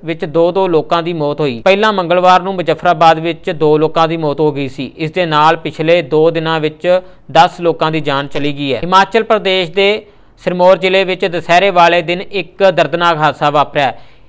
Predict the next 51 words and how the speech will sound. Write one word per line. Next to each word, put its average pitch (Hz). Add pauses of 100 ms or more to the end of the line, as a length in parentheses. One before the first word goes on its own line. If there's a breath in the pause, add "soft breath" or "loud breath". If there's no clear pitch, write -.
(240 soft breath)
ਇੱਥੇ 196
ਬਰਾਤ 175
ਜਾ 170
ਰਹੀ 175
ਕਾਰ 165
ਹਾਦਸਾਗ੍ਰਸਤ 156
ਹੋ 147
ਗਈ। 160
ਇਸ 240
ਹਾਦਸੇ 202
'ਚ 202
ਦੋ 170
ਲੋਕਾਂ 185
ਦੀ 196
ਮੌਕੇ 160
'ਤੇ 214
ਹੀ 214
ਮੌਤ 175
ਹੋ 175
ਗਈ 160
ਹੈ 175
ਤੇ 202
ਤਿੰਨ 202
ਦੀ 202
ਹਾਲਤ 151
ਗੰਭੀਰ 151
ਹੈ। 120 (140)
ਇਸ 214
ਹਾਦਸੇ 208
ਤੋਂ 208
ਬਾਅਦ 190
ਵਿਆਹ 175
ਦੀਆਂ 202
ਖੁਸ਼ੀਆਂ 185
ਮਾਤਮ 165
'ਚ 160
ਬਦਲ 139
ਗਈਆਂ। 143
ਦੋ 156
ਜ਼ਖਮੀਆਂ 175
ਹਾਲਤ 156
ਨਾਜ਼ੁਕ 147
ਦੱਸੀ 147
ਜਾ 151
ਰਹੀ 143
ਹੈ। 120
ਇਸ 220
ਹਾਦਸੇ 208
ਵਿੱਚ 214
ਵਰਿੰਦਰ 180
ਅਤੇ, 196